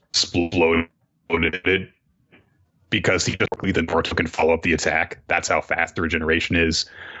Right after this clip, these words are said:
Um, Sarada tries attacking from a distance, but he, she can't really do so because he uses this lava jutsu to melt her,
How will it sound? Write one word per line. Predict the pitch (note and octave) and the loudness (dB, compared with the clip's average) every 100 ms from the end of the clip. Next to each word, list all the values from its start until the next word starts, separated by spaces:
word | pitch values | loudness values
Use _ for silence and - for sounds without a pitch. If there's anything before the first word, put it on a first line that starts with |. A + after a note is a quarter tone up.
| - - - | -18 -8 0
Um, | D#2+ E2 E2 - _ _ _ _ _ | 2 2 0 -6 _ _ _ _ _
Sarada | A2+ A2+ A2+ | 2 4 2
tries | G2+ G#2 | 2 2
attacking | F#2+ F#2+ E2+ | 2 0 -2
from | D#2+ | -4
a | D#2+ | -2
distance, | D#3+ D3+ D3 B2+ - | 0 2 2 2 2
but | F2 | -2
he, | E2 - | -2 -6
she | - | -6
can't | F2+ F#2+ | -2 -2
really | E2 D#2+ | 0 0
do | D2 G2 | 2 2
so | - F2+ | 4 4
because | E2+ E2+ D#2+ D#2+ | 2 2 0 2
he | |
uses | D#2+ D#2+ D2+ E2 | 2 2 2 0
this | D#2+ - | 0 0
lava | E2+ F2 E2 | 2 2 2
jutsu | D#2+ F2 E2+ | 0 0 0
to | D#2+ | 2
melt | D#2 D#2+ D#2+ | 2 2 0
her, | - | 0